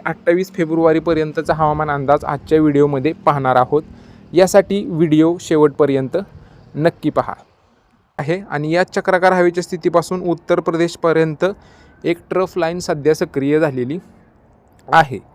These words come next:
बंगालच्या उपसागरावर या भागात एक अँटीसायक्लॉन म्हणजेच उलट्या दिशेने फिरणारी चक्राकार हवेची स्थिती सक्रिय आहे. आता पुढचे तीन दिवस म्हणजेच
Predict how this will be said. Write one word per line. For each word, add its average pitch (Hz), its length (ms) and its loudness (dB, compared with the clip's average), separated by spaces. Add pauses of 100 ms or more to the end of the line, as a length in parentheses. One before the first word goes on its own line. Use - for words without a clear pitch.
(520)
बंगालच्या 185 420 4
उपसागरावर 196 580 6
या 185 240 6
भागात 180 360 2
एक 190 220 2
अँटीसायक्लॉन 170 680 0
म्हणजेच 175 300 -2
उलट्या 170 320 2
दिशेने 170 340 0
फिरणारी 156 420 -4
चक्राकार 156 460 0
हवेची 151 360 0
स्थिती 147 300 -8
सक्रिय 135 480 -2 (560)
आहे. 170 280 4 (720)
आता 135 180 2
पुढचे 190 380 2 (160)
तीन 202 220 -2
दिवस 196 360 2
म्हणजेच 180 480 0